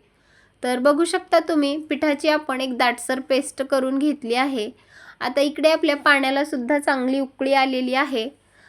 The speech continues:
आता यामध्ये आपण हे कालवलेलं जे पीठ आहे ते टाकून घेणार आहेत. तर एका हाताने पीठ आणि दुसऱ्या हाताने आपण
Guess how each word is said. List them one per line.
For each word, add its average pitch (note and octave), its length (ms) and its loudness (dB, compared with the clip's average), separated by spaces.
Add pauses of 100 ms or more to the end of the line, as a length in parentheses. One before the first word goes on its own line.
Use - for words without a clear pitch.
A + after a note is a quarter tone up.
(160)
आता B3+ 180 -4
यामध्ये D4+ 480 2
आपण D#4 380 0 (520)
हे C#4+ 80 0
कालवलेलं C#4 640 0
जे D4 120 -2 (160)
पीठ D4+ 220 -2
आहे D4+ 260 0
ते C4 140 -8
टाकून C4 500 -2
घेणार B3+ 320 0
आहेत. G#3+ 320 -4 (640)
तर - 260 -2
एका D4 260 0
हाताने D#4 420 0
पीठ D4+ 360 -4 (120)
आणि C4 260 -2
दुसऱ्या C#4 360 -2
हाताने D4 360 -4
आपण C#4+ 340 -6